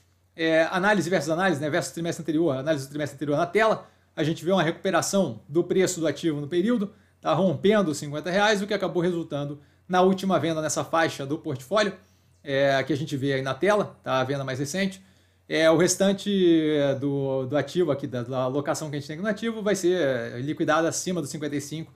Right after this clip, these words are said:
entre cinquenta e cinco e sessenta, que é o que eu imagino ali, é, como positivo, tá? Com a abertura de resultado dos clientes dessa venda também na tela, tá? Por o que estavam melhor posicionados. Por último, vale ver a análise do quarto trimestre de dois mil e vinte e dois, que tá aqui embaixo.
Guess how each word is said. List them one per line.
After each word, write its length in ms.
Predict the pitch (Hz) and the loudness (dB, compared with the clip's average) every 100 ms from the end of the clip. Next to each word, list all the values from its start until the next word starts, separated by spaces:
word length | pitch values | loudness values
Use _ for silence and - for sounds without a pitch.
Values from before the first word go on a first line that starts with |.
| _ _ _ 156 | _ _ _ -2
entre 340 | 165 139 143 | -2 0 -2
cinquenta 340 | 131 143 151 | -2 -6 -4
e 40 | 147 | -4
cinco 160 | 160 | -6
e 20 | - | -6
sessenta, 340 | 139 147 147 | -4 -4 -4
que 80 | 143 | -4
é 40 | |
o 20 | |
que 60 | 139 | -4
eu 40 | |
imagino 380 | 151 139 127 143 | -2 -2 -2 -4
ali, 180 | 123 135 - _ _ _ - | -4 -6 -12 _ _ _ 0
é, 160 | 143 | 0
como 240 | 143 170 160 | 2 0 0
positivo, 480 | 170 135 127 113 101 | 0 0 -4 -12 -6
tá? 140 | 120 | -6
Com 240 | - 196 | 0 4
a 60 | 196 | 4
abertura 580 | 175 165 - 170 175 175 _ _ _ _ _ _ _ | 6 2 2 -2 -2 -6 _ _ _ _ _ _ _
de 840 | 120 151 196 190 180 170 160 156 143 | -6 2 6 8 10 10 8 4 2
resultado 380 | 156 156 175 151 | 2 2 0 0
dos 180 | 156 - | -4 -4
clientes 320 | 165 170 139 | -2 -2 -2
dessa 220 | 143 165 | -4 -2
venda 240 | 151 170 | -2 -4
também 500 | 170 185 143 135 147 - _ _ | -4 -4 -2 -4 -4 -12 _ _
na 200 | 147 151 | -4 -4
tela, 360 | - 123 113 - _ | -2 -4 -4 -12 _
tá? 240 | 127 123 | -6 -4
Por 300 | 135 - 175 | -4 0 2
o 60 | 160 | 2
que 40 | |
estavam 220 | 139 156 160 | 4 2 2
melhor 220 | 151 147 | 0 0
posicionados. 580 | 156 143 156 120 120 - | 0 -4 -6 -10 -12 -10
Por 240 | 226 233 | -2 4
último, 480 | 262 254 226 196 160 | 4 4 2 4 4
vale 300 | 190 185 170 | 4 4 4
ver 140 | 175 | 4
a 40 | 160 | 0
análise 380 | 160 156 139 | 0 -2 -2
do 100 | 127 | -6
quarto 240 | 143 175 151 | 0 0 0
trimestre 340 | 151 151 139 | -4 -6 -4
de 20 | |
dois 0 | |
mil 20 | 147 | -10
e 40 | |
vinte 60 | - | -2
e 40 | |
dois, 160 | 220 196 | 0 0
que 80 | 175 | -4
tá 180 | 180 | 0
aqui 220 | 180 185 170 | 0 -2 -4
embaixo. 360 | 156 160 170 | -2 -2 -4